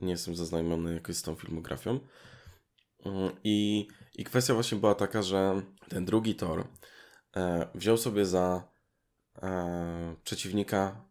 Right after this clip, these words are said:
e, Malekita i Mroczne Elfy. Teraz Malekit w komiksach jest jednym z ciekawszych przeciwników dla Thora.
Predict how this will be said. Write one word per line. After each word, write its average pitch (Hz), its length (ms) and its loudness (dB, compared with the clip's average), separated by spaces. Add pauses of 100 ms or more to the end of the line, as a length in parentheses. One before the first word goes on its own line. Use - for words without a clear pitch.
e, 90 260 -4 (140)
Malekita 92 560 -2 (100)
i 92 220 -2 (220)
Mroczne 92 360 -2
Elfy. - 340 -8 (420)
Teraz 110 240 4
Malekit 123 400 6
w - 100 -12
komiksach 98 600 2
jest 92 160 0
jednym 101 260 2
z - 60 -6
ciekawszych 101 560 2
przeciwników 85 640 -4
dla 87 160 0
Thora. 82 440 -6